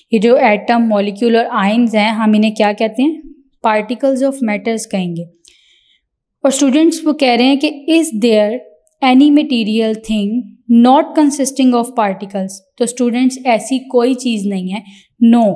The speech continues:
there is not any material which is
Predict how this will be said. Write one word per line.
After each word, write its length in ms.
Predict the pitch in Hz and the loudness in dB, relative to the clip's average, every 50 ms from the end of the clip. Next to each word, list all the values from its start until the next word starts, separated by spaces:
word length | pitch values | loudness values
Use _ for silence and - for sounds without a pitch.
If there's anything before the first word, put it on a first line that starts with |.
| - - - - _ _ _ _ 208 | -4 -12 -20 -20 _ _ _ _ -2
there 240 | 202 247 240 247 247 277 269 | 0 2 2 2 2 2 0
is 60 | 233 - - - - - _ _ 233 226 226 226 226 233 | -2 -4 -10 -14 -20 -20 _ _ -2 -2 0 0 0 2
not 220 | 240 254 277 285 - - - - 233 226 | 2 2 2 0 -2 -8 -6 -2 -2 0
any 140 | 226 233 240 233 | 0 2 2 0
material 580 | 226 220 220 226 214 208 202 208 208 202 208 226 - - - _ _ _ _ _ _ - _ _ 427 294 226 | 0 0 -2 -2 -2 0 0 0 0 0 0 -4 -6 -12 -20 _ _ _ _ _ _ -20 _ _ -6 -2 -2
which 180 | 240 233 240 | -2 0 0
is 140 | 254 254 240 | -2 -2 -2